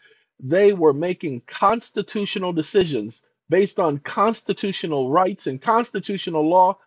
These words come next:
I like the Supreme Court. I like the Roberts Court. I didn't think I was gonna like Roberts and his court, but I promise you, out of all the people, it doesn't even matter if they rule against me and choose not to hear anything I say. The things that this court has done to correct a lot of the stupidity is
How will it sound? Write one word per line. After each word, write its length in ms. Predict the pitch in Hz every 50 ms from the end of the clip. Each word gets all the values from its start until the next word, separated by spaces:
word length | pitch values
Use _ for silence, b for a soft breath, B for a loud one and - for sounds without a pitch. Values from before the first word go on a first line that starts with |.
| _ _ _ _ _ _ _ -
I 180 | - 156 160 160
like 480 | 165 156 160 175 196 220 247 247 233 _
the 120 | - 220 202
Supreme 440 | - - 202 - - 196 180 185
Court. 220 | - - 190 175 151
I 120 | 139 135 123
like 380 | 123 127 139 156 208 220 -
the 100 | - 196
Roberts 420 | 180 185 185 185 180 156 135 139 -
Court. 260 | - - 113 95 - -
I 160 | - 254 320
didn't 260 | 320 240 180 147 143
think 220 | - 160 147 139
I 40 | 147
was 160 | 160 202 131
gonna 200 | 131 143 135 123
like 240 | 120 131 139 131 127
Roberts 460 | 117 110 120 139 147 180 196 208 -
and 140 | - 160 156
his 160 | 160 156 147
court, 320 | - - 226 254 247 - -
but 120 | 156 151
I 120 | 143 131 127
promise 480 | - - - 285 277 269 262 254 -
you, 240 | - 269 254 254 254 _ _ _ _ _ _ _ -
out 120 | - 151
of 120 | 156 156
all 180 | 165 175 214 214
the 100 | 220 208
people, 280 | 190 - 233 214 - 262
it 100 | 269 320
doesn't 220 | - 247 240 254
even 220 | 262 247 240 233
matter 280 | 240 269 339 320 247 185
if 100 | 175 170
they 140 | - 202 202
rule 260 | 202 208 214 214 202
against 320 | 190 180 214 196 196 -
me 120 | 220 240 233
and 120 | 190 180
choose 220 | - 233 220 190 165
not 180 | 202 196 190 -
to 80 | 185
hear 180 | 170 202 196 180
anything 400 | 175 208 208 208 185 190 175 170
I 160 | 180 247 311
say. 340 | - - - 135 147 190 - _ _ _ _ _ _ _ _ _ _ _ _ _ _ _ -
The 100 | 165 160
things 380 | 156 - 220 262 277 285 254
that 160 | 254 269 - -
this 180 | 226 226 220
court 240 | - - 247 220 196
has 260 | 175 196 185 175 -
done 340 | - - 180 160 120 120 151
to 140 | - 202 160
correct 460 | - - 156 131 156 202 233 - -
a 100 | - 139
lot 260 | 143 143 160 180 214
of 100 | 226 233
the 80 | 247 226
stupidity 760 | - - - 226 - - - - 170 110 101 117 127 127 - -
is 300 | 147 139 131 131 117